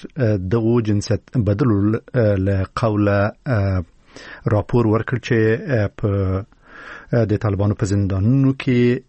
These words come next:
د جنسیت بدلو، اه، سره بد چلند کیږي.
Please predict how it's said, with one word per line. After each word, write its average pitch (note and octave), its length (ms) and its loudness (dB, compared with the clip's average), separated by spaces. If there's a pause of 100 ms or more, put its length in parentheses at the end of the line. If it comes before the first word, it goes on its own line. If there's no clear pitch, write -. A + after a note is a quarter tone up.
(160)
د G#2 280 0
جنسیت F#2+ 380 -2
بدلو، G2+ 680 2 (160)
اه، G2+ 500 0 (160)
سره G2 400 -2 (120)
بد G2 200 -2
چلند F2+ 280 0
کیږي. C#3 340 0